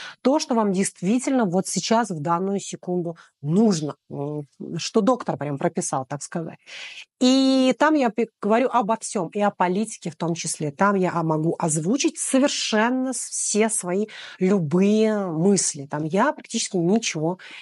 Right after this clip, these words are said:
не боюсь. Ну, разве что не выкладываю какие-то там уж из ряда вон порнографические фотографии, хотя очень хочется. Порнографические фотографии мне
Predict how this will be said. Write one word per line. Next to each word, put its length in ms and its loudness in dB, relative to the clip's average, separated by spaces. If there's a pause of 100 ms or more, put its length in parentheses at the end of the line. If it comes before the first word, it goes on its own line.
не 220 4
боюсь. 460 0
Ну, 260 4
разве 280 2
что 360 -4 (200)
не 260 4
выкладываю 540 -2
какие-то 400 -8
там 240 -12
уж 180 -14 (600)
из 180 2
ряда 340 2
вон 280 -2
порнографические 800 -2
фотографии, 520 -2
хотя 260 -4
очень 240 0
хочется. 380 -8
Порнографические 680 -2
фотографии 460 -2
мне 260 0